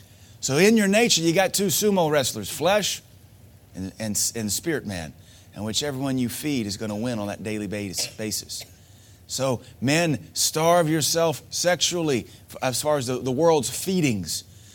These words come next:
And that way your flesh has no recourse. Your flesh is just, it doesn't even want it. And you'll have to keep it under. Well, Doctor Summerall used to also say, uh,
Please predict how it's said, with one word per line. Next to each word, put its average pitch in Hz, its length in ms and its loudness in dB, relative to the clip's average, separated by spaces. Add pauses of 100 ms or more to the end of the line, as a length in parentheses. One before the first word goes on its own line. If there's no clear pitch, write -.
(240)
And 107 100 -6
that 127 120 0
way 147 140 -2
your 139 120 0
flesh 156 340 -2
has 147 260 -4
no 139 180 -2
recourse. 135 480 -4
Your 120 80 -8
flesh 147 300 -4 (240)
is 127 120 -4
just, 123 200 -4
it - 320 -12
doesn't 143 180 0
even 147 140 0
want 175 240 0
it. - 160 -18 (1400)
And 113 100 -2
you'll 127 80 0
have 135 140 -4
to - 80 -8
keep 156 240 -6
it 139 80 -6
under. 156 320 -6 (460)
Well, 131 200 -2 (420)
Doctor 139 280 2
Summerall 170 320 2
used 139 180 -2
to 135 80 -2
also 135 300 -2
say, 127 300 -2 (380)
uh, 120 280 2